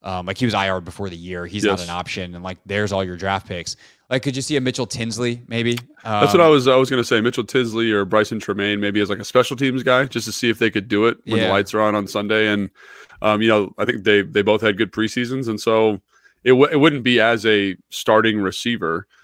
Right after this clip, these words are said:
Speaker 2: but it would be, like, in a special teams capacity, 'cause I think sometimes those are good opportunities for guys to, to kinda get their feet wet and, and show what they, what they can or can't do. I think Christian Holmes is a perfect example of that. So,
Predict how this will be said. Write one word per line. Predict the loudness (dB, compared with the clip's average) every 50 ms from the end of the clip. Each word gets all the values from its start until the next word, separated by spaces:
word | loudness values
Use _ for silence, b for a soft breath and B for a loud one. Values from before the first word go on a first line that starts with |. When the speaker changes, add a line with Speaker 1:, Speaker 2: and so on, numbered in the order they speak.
| b b b b _
Speaker 2:
but | 0 0
it | 2
would | 2 0 -2
be, | 0 0 2 4
like, | 4 4 4 2 0 _ _ -8
in | -6 -6
a |
special | -4 -2 -2 0 0 -2 -2
teams | -4 -6 -6 -8 -10
capacity, | -8 -2 0 0 0 0 -2 -6 -8 -6
'cause | -4 -6 -4 -4
I | -4 -4
think | -4 -4 -6
sometimes | -8 -10 -10 -8 -6 -6 -4 -2 -4
those | -4 -4 -4
are | -6
good | -4 -2 -2
opportunities | -2 -2 -4 -8 -10 -8 -6 -6 -6 -6 -6
for | -10 -6
guys | -4 -2 -2 -2 -4 -6 -6
to, | -4 -2 -2 -2 -4 b b b b b b b b b
to | -2
kinda | 0 0 2 0
get | 0 0
their | 0 0
feet | 0 0 -4 -4 -4 -4
wet | -4 -4 -4 -4 -4
and, | -6 -6 -4
and | -6 -6 -6
show | -2 0 0 0
what | 0 0 0
they, | 0 2 2 2 0 0
what | -4 -4
they | -4 -4 -4
can | -2 -2 -2 -2
or | -2
can't | 0 0 0 2
do. | 2 0
I |
think | 0 0 -2 -2
Christian | -2 -2 -2 -4 -4
Holmes | -4 -4 -4 -6
is | -10 -10
a |
perfect | -4 -4 -4 -4 -4 -8
example | -8 -6 -6 -4 -4 -4 -4 -4
of | -4
that. | -6 -8 -4
So, | -2 0 0 0 0 -2 -6